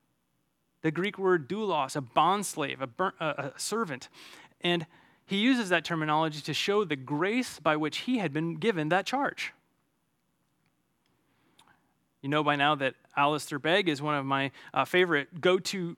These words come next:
preachers. And Alistair Begg's sermon,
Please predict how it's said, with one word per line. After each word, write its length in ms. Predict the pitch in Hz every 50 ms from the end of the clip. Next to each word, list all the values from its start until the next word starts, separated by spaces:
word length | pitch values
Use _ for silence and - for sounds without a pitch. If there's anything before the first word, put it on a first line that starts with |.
| _ -
preachers. 520 | - 190 190 175 - 226 240 233 - - - _ - - - - 160 _
And 320 | - 175 170 170 160 143 - _ _ _ _ _ -
Alistair 380 | - 185 202 226 220 - 196 170
Begg's 400 | 143 143 175 190 214 190 160 - - -
sermon, 640 | - - 202 202 190 151 143 147 156 151 160 156